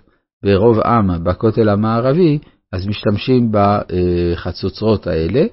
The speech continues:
אה, אסור שזה יהיה באותו זמן שתוקעים בשופר,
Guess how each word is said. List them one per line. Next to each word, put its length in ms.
אה, 220
אסור 500
שזה 260
יהיה 200
באותו 360
זמן 260
שתוקעים 460
בשופר, 580